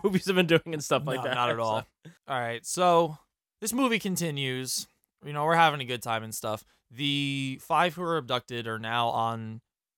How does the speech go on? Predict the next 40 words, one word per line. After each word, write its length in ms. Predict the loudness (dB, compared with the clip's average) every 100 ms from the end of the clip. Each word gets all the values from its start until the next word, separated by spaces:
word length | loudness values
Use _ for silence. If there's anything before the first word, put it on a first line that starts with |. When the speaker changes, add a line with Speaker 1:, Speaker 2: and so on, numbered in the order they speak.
| _ -18
Speaker 2:
the, 400 | -12 -10 -10 -12 _ _
the 100 | -14 -8
new 180 | -4
planet, 420 | -2 -2 -4 -8 -8
whatever 340 | -8 -8 -10
it's 120 | -14
called. 380 | -10 -8 -8 -10 _ -12
And, 640 | -8 -6 -6 -8 -12 -18 _
oh, 100 | -4
they're 160 | 0 0
in, 120 | -2 -10
they 220 | -8 -4
call 160 | 0 0
it 60 | -2
the 80 | -2
Sistar 800 | 0 0 2 2 2 4 4 2
system. 680 | -4 -6 -8 -10 -14 -16 -20
Speaker 1:
<laughs> 40 | _ _ -16 -6 -6 -6
Yeah, 320 | -4 -2 0
they 40 |
Speaker 2:
Which 140 | 0 0
Speaker 1:
do, 80 | 0
Speaker 2:
I 40 |
thought 80 | 0
Speaker 1:
'cause 120 | 2
Speaker 2:
that 120 | 4
Speaker 1:
it's 80 | 2
Speaker 2:
was, 100 | 2 -4
Speaker 1:
this 60 | -8
Speaker 2:
I 100 | -4
thought 140 | -2
that 100 | -2
was 120 | -4
funny. 300 | -6 -8 -8 0
Speaker 1:
And 100 | 0
also, 260 | 2 0
when 280 | 0 -2 -4
they 100 | -4
go 240 | -4 -4
up 220 | -4 -8